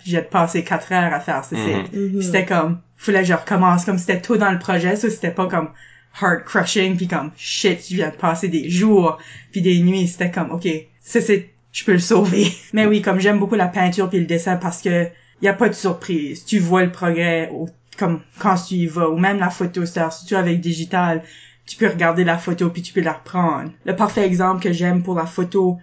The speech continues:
Speaker 1: comparé à la peinture, la peinture, t'ajoutes tes objets. Comparé à la photo, il faut que t'enlèves des objets. Comme la photo, il faut, tu regardes l'objet, il faut que tu bouges pour comme, et je veux pas le, le poteau de téléphone en arrière. So, il faut que je bouge, ou il faut que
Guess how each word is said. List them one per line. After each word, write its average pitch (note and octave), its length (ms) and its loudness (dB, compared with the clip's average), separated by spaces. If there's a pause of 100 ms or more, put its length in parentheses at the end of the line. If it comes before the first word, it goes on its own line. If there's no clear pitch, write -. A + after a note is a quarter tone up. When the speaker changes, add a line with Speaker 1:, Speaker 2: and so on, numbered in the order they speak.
(300)
Speaker 1:
comparé F#3+ 320 2
à F3+ 80 4
la D#3+ 100 0
peinture, F3 400 0
la E3 120 0
peinture, F3+ 520 0
t'ajoutes F3 400 0
tes E3+ 220 -2
objets. E3+ 480 -4 (280)
Comparé F#3+ 320 2
à F3+ 40 2
la E3+ 100 0
photo, F#3 240 -2
il F3+ 80 4
faut F3 120 -4
que - 120 -10
t'enlèves E3 360 2
des D#3 180 -4
objets. B2+ 420 -8 (240)
Comme F#3 160 2
la E3+ 100 4
photo, G3 280 2
il G3 60 2
faut, F3+ 340 -2 (120)
tu F#3+ 80 -2
regardes F3+ 340 2
l'objet, F3 580 0 (180)
il F3+ 60 -8
faut F#3+ 100 -4
que F3+ 80 -6
tu F#3+ 100 -2
bouges F3+ 380 0
pour F3 140 -6
comme, E3 260 -2 (240)
et F#3 120 -4
je F3 260 0
veux F3+ 60 -2
pas G3 180 0
le, F3 100 0 (280)
le F#3 160 -4
poteau F#3+ 240 -2
de F3 40 -4
téléphone E3+ 440 -2
en D3+ 120 -4
arrière. D3 640 -8 (140)
So, G#3 120 -2
il F#3 40 0
faut F#3 120 -2
que F3+ 60 0
je E3 80 -4
bouge, E3 360 -2
ou E3+ 60 2
il E3 60 0
faut F3 160 -4
que E3+ 260 -2